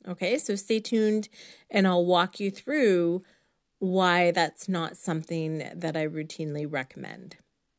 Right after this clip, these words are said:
So I hope that it's great where you are. We are in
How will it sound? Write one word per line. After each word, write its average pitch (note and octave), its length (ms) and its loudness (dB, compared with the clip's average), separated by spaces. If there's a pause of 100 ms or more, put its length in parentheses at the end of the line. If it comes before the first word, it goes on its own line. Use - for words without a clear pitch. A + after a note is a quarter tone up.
(720)
So - 220 2
I A3+ 120 4
hope A#3+ 420 4
that E4+ 160 -2
it's D4+ 180 -2
great G#3+ 240 2
where G#3 80 -2
you G3 260 0
are. F#3+ 320 4
We G3 360 -2
are A#3+ 120 2
in G#3+ 220 0